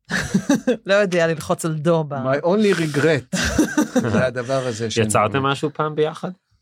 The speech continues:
Speaker 2: לא. לא, זה לא... לא,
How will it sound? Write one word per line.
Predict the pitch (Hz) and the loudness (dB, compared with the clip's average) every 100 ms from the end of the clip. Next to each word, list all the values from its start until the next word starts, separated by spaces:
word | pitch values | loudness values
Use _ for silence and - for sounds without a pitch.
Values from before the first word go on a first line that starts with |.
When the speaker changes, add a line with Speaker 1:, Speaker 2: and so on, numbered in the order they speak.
| - | -4
Speaker 2:
לא. | 98 78 - _ _ _ _ _ _ _ _ 175 104 | -4 -4 -10 _ _ _ _ _ _ _ _ -16 -10
לא, | 101 101 | -8 -6
זה | 104 107 | -4 -2
לא... | 110 110 104 104 92 _ _ - - - - - _ _ _ _ _ _ _ - | -2 0 -2 -4 -8 _ _ -20 -18 -14 -14 -14 _ _ _ _ _ _ _ -2
לא, | 175 | -2